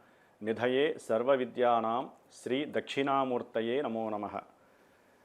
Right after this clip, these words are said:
మాతాపితరులకి, గురువులకి నమస్కరిస్తూ, మరి ఈ అంతరిక్షంలో చలించేటటువంటి, సంచరించేటటువంటి నవగ్రహాలన్నీ కూడా మానవులపైన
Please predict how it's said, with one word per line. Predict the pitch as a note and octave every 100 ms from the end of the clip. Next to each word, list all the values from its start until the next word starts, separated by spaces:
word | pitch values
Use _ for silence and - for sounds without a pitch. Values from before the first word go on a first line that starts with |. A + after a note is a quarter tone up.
| _ -
మాతాపితరులకి, | G2 A2+ B2+ B2 A#2+ A#2 A#2 A#2 C3+ - _ _ -
గురువులకి | G2 G#2+ A#2 A2+ A#2+ A#2+ A2+
నమస్కరిస్తూ, | G#2+ G#2+ A#2 A2 - - - - _ _ _ _ _ _ _ -
మరి | A#2+ A#2 G#2+ - - _ _ _ _ _ _ _ _ A#2+
ఈ | C3
అంతరిక్షంలో | A#2 B2 C#3 C#3 - C3+ C3 C3+ D3 - - A#2+
చలించేటటువంటి, | B2 B2 C3 A#2+ A#2 A#2+ A#2 C3 C#3 -
సంచరించేటటువంటి | A#2 A2+ C3 B2+ A#2+ A#2+ A2+ A2 G#2+ C3 G2+ F#2 - _ _ _ _ _ _ -
నవగ్రహాలన్నీ | G2+ G#2 B2 A#2+ B2+ B2 B2+ A#2 A2+ B2+ A#2+
కూడా | G#2+ G#2+ B2+ - - _ _ _ _ -
మానవులపైన | G2+ B2 C#3 C3 A#2 A2+ A#2+ G#2